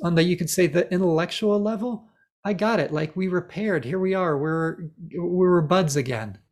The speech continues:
We're friends again. Yet I, I wanna be honest with you. What I noticed is that it really deeply impacted my physiology. Even though I knew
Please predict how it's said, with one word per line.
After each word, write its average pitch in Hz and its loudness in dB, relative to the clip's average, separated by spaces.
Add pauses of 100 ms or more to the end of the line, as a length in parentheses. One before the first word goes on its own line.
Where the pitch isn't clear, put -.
(680)
We're 170 4
friends 175 0
again. 117 -4 (1700)
Yet 190 4
I, 196 6
I 220 6
wanna 262 6
be 170 6
honest 196 4
with 160 2
you. 143 2
What 175 0
I 202 2
noticed 180 0
is 147 -6
that 156 -2 (460)
it 185 0
really 190 2
deeply 165 -2
impacted 151 -4
my 143 -2
physiology. 143 0 (120)
Even 226 0
though 202 6
I 160 2
knew 151 0